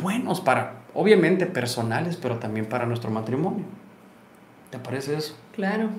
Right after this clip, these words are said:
Speaker 2: es, el, bueno, esta situación nos, nos ha obligado a comer en casa, ¿verdad? Y, y, y, pues, como que no hay opción,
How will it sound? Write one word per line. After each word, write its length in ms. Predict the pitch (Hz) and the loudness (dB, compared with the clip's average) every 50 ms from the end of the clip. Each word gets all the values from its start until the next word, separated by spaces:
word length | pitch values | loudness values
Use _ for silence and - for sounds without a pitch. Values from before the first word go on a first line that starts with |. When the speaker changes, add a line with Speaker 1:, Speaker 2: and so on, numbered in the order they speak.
| - - | -10 -6
Speaker 2:
es, 200 | - 208 214 214 - - | -4 -4 -2 -2 -4 -6
el, 300 | - 190 196 196 185 190 | -2 0 0 2 2 0
bueno, 400 | 190 214 208 190 180 175 170 185 - - | 0 0 0 0 0 -2 -2 -6 -8 -6
esta 280 | - 196 190 - 214 214 | -4 -4 -2 0 0 0
situación 500 | 214 226 202 190 185 175 170 196 190 196 208 214 208 214 - | 0 -2 -2 -2 -2 -2 -2 -2 -2 -2 -2 -4 -6 -6 -4
nos, 380 | 196 190 185 180 175 165 - - | -2 -2 -2 -2 -2 -6 -6 -6
nos 220 | 170 180 175 175 | -6 -6 -4 -2
ha 100 | 185 185 | 0 2
obligado 600 | 190 196 220 214 202 190 196 214 226 247 262 240 196 | 2 4 4 2 4 4 2 2 2 0 0 0 0
a 140 | 180 185 | 0 0
comer 260 | 185 170 170 175 185 185 | -2 -6 -4 -4 -2 -2
en 140 | 185 190 | -2 -2
casa, 360 | 190 285 339 381 185 190 - - | -2 -2 -2 -2 -2 -4 -4 -4
¿verdad? 320 | 71 - - 190 202 202 | -4 -4 -2 -2 0 2
Y, 320 | 196 196 185 170 156 - - - | 2 2 2 0 -2 -6 -6 -6
y, 280 | 202 196 196 190 185 175 165 165 160 160 165 - - - - - - - - - - - - - - - - - - - | -2 0 2 4 4 2 2 -2 -4 -6 -8 -12 -14 -16 -18 -20 -20 -20 -20 -20 -20 -20 -20 -20 -20 -20 -20 -20 -20 -12
y, 220 | - - 214 208 196 | -4 -2 -2 0 0
pues, 440 | 185 196 202 190 190 190 - - - - - - - - - - - - - - | 0 2 2 2 2 2 -2 -6 -10 -14 -18 -20 -18 -18 -18 -18 -18 -20 -20 -8
como 240 | - 233 233 233 226 | -4 -2 -2 0 0
que 120 | 214 214 | -2 -2
no 100 | 202 214 | 0 2
hay 140 | 220 247 269 | 2 2 2
opción, 480 | 269 262 - - 277 285 302 330 370 | 0 -2 -2 -2 0 0 0 0 -2